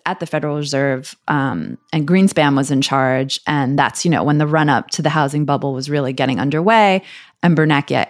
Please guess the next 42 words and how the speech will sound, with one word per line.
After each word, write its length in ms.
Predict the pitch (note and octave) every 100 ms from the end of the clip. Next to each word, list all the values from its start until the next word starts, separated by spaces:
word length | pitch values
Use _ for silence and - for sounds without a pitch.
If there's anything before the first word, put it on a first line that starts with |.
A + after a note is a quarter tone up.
| -
apparently 400 | - E3+ C#3+ C#3
had 180 | D#3
said 140 | - C3+
at 100 | C3
the 80 | C#3
time, 240 | C#3 C#3
like, 160 | C3 -
he 80 |
didn't 220 | C#3 C3+ -
see 480 | - - F2 - - _ _ _
the 140 | D#3 -
issues 520 | E3+ D#3 - C#3 - _
yet. 560 | G#3+ D#3+ E3 - - - _ - - -
Um, 320 | E3 B2 C3
so 340 | - F3 D3+ D3+
that's 240 | - E3 -
one 220 | A3 A3
criticism. 640 | G3 E3 - D#3 D#3 D#3+ -
And 140 | G3
the 100 | G3
other 180 | C4 G4+
one 120 | C5 C#4
that's 160 | A3+
sort 160 | A3+ G3+
of 100 | F#3
interesting 560 | F3 F3 F3+ F3+ E3 - _
for 100 | -
the 100 | E3
present 680 | E3 - F#3 F3 E3+ D3+ - _ _ _ _ _ _ _
moment 580 | E3+ F3 G3+ B3 G3+ D3+
that 120 | E3 D3+
I 100 | D3
was 180 | C#3+
reading 240 | D3+ D#3 D#3
about 400 | C#3+ C#3+ - - -
this 240 | F#3 -
week 300 | E3 D3 -
was 200 | E3+ D#3
that 420 | D#3 C#3+ C#3+ - _ - - _
the 100 | -
quantitative 600 | - A3 A#3 A#3+ G3+ F3+
easing 680 | - F3+ D#3 D#3 D3+ D3 D3+